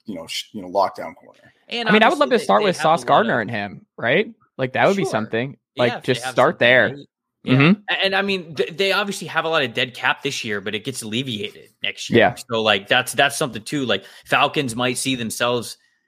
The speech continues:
Speaker 2: a year from now or, or whatever it is where their roster really becomes as friendly, as cap friendly as they want it to be, like, slingshot to have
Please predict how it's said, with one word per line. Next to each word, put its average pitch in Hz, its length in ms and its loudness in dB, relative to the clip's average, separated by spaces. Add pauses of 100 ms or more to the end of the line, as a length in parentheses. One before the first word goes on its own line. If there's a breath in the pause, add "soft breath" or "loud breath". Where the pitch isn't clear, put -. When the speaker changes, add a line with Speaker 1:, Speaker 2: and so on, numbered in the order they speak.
Speaker 2:
a 117 60 -4
year 120 200 4
from 117 180 -8
now 107 320 2
or, 104 200 0
or 107 200 -6
whatever 104 400 0
it 101 80 0
is 101 200 0
where 107 120 -4
their 98 160 -4
roster 101 400 0
really 101 240 -2
becomes 95 480 -8
as 104 160 -10
friendly, 101 480 -4
as - 80 -16
cap 107 240 -2
friendly 104 360 -6
as 98 120 -6
they 98 80 -10
want 110 260 0
it - 80 -10
to 98 80 -20
be, 98 240 -6 (200 soft breath)
like, 131 140 2
slingshot 156 800 2
to 123 80 -4
have 120 240 0